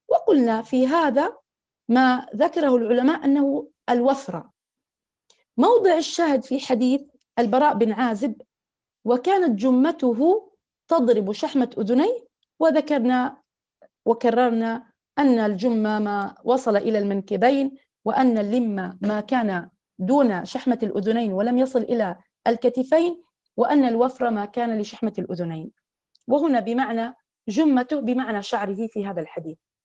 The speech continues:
أما حديث أنس بن مالك رضي الله عنهما ففيه: "كان يبلغ شعره شحمة أذنيه"، هو وصف لشعره صلى الله عليه وسلم في بعض أحواله كما ذكرنا.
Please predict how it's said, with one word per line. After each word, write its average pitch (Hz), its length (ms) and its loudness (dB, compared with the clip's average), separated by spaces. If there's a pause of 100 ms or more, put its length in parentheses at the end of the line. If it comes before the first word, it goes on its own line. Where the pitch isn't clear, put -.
(460)
أما 415 260 2
حديث 330 480 0
أنس 294 260 -2
بن 226 140 -2
مالك 226 280 -4
رضي 214 240 -4
الله 220 300 0
عنهما 202 480 -2 (580)
ففيه: 330 460 2
"كان 320 220 0
يبلغ 214 420 0
شعره 277 440 2 (520)
شحمة 349 520 -2 (120)
أذنيه"، 254 480 0 (960)
هو 285 240 6
وصف - 240 -6
لشعره 262 500 0
صلى 262 260 0
الله 240 280 2
عليه 233 180 2
وسلم 339 300 0
في 247 200 -2
بعض 233 280 0 (520)
أحواله 220 880 -2 (340)
كما 202 240 -4
ذكرنا. 170 460 -12